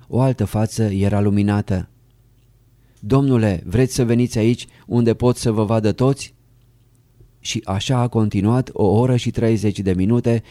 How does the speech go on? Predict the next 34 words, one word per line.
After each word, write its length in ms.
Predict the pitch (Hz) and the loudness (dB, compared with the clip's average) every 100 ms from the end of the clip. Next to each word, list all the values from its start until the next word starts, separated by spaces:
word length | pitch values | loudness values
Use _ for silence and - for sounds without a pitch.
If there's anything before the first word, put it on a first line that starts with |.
| - | -16
și 160 | - 113 | -6 -2
fiecare 460 | 135 135 127 113 | 0 0 0 2
om 180 | 120 123 | 2 2
ce 120 | 117 | 0
mi 120 | 101 | -2
se 140 | 101 101 | 0 -2
părea 280 | 107 117 110 | -2 -2 0
mie 340 | 120 107 98 | 2 2 0
a 80 | - | -2
fi 140 | 104 113 | -4 0
copleșit 560 | 113 98 104 - 127 | 0 0 -2 -2 -2
de 140 | 104 98 | 0 0
un 120 | 98 | 0
fel 200 | 123 117 | 0 0
de 100 | 104 | -2
putere 380 | 104 107 113 101 | -4 -2 0 0
vizibilă 720 | 92 95 127 120 117 117 - - - | -2 -2 -2 0 2 0 -2 -12 -8
a 80 | |
vorbit 400 | 110 113 101 117 | 0 0 0 0
unul 280 | 113 110 101 | 0 2 2
după 220 | 98 95 | 0 0
altul. 520 | 101 104 98 98 90 - _ _ _ _ _ _ _ _ _ _ _ | 0 0 2 0 0 -6 _ _ _ _ _ _ _ _ _ _ _
Am 160 | 107 107 | -2 2
auzit 380 | 107 104 139 131 | 2 2 0 0
în 100 | 107 | -2
acea 260 | 101 123 | 0 -2
seară 320 | 113 120 120 | 0 -2 0
întâmplări 640 | 113 107 107 98 117 127 120 - - | 0 0 -2 0 0 0 -2 -12 -4
despre 360 | 110 - 107 | -4 0 -2
cum 200 | - 135 | 0 0
familii 540 | 120 110 123 117 104 87 | 2 0 0 2 0 0
au 100 | 101 | -4
fost 320 | - 113 - | -2 -2 0
reîntregite, 880 | 110 113 107 101 98 123 101 98 | 0 0 0 -2 0 -2 0 -2